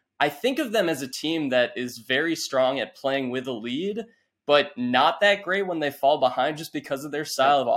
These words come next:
offense. It's not fast paced. It's not quick hitting. So, like, I, I was legitimately worried for them for a while, and obviously they, they did end up losing that game.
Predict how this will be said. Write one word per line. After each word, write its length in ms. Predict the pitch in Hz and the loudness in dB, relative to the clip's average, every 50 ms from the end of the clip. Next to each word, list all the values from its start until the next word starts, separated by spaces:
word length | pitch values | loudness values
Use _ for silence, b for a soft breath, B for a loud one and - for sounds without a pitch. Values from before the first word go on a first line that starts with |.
| 113 123 127 | 2 2 2
offense. 300 | - 156 165 175 170 - | 0 -4 -4 -4 -6 -10
It's 160 | 123 - - | -14 -8 -4
not 360 | 139 143 160 175 165 165 - B B B B B | 0 2 2 2 2 0 -4 B B B B B
fast 400 | _ - 143 151 165 160 - - | _ 2 4 4 4 4 2 -2
paced. 300 | - 135 135 135 135 135 | -2 0 0 0 0 -2
It's 160 | 131 123 - 143 | -6 -6 -2 0
not 240 | 151 160 160 - | 2 2 0 -2
quick 280 | - - - 151 151 - | -6 -6 -6 -6 -6 -4
hitting. 500 | - 143 131 131 135 135 139 147 143 - b b b b b b | -4 -2 0 0 2 0 0 -2 -6 -8 b b b b b b
So, 460 | - - 139 139 135 131 117 - - _ _ - | -4 0 0 2 2 2 0 -2 -6 _ _ 0
like, 160 | 143 143 - | 0 2 6
I, 140 | 139 156 185 | 6 6 6
I 240 | - - - 151 196 | 6 4 4 4 6
was 260 | 233 202 147 123 107 _ 104 | 6 4 2 -2 -10 _ -8
legitimately 560 | 107 131 139 123 147 156 160 170 175 160 156 | -4 -4 -4 -2 -2 -2 0 0 0 0 -2
worried 340 | 139 160 208 277 311 294 208 | -2 -2 -2 -2 -4 -6 -8
for 140 | - 151 135 | -8 -6 -2
them 400 | 123 123 120 117 120 117 117 120 | 0 0 0 0 0 -4 -6 -8
for 380 | - - 135 135 131 131 127 | -10 -8 -6 -4 -4 -2 -2
a 80 | 117 120 | 0 2
while, 240 | 131 156 190 175 151 | 2 4 4 4 2
and 80 | 139 135 | 2 0
obviously 420 | 139 135 135 127 - - 123 120 | 0 -2 -4 -6 -10 -10 -10 -10
they, 220 | 110 117 113 113 107 | -8 -8 -8 -8 -8
they 160 | - 117 113 | -10 -12 -8
did 220 | 113 - 143 139 | -4 -2 0 2
end 160 | 139 139 135 | 2 2 2
up 100 | 135 113 | 0 0
losing 320 | 135 165 233 233 196 196 160 | 0 -2 -2 -2 -2 -2 -2
that 220 | 143 135 131 135 | -2 -2 -2 -2
game. 380 | 131 127 127 127 127 127 127 | -2 -2 0 0 0 -2 -4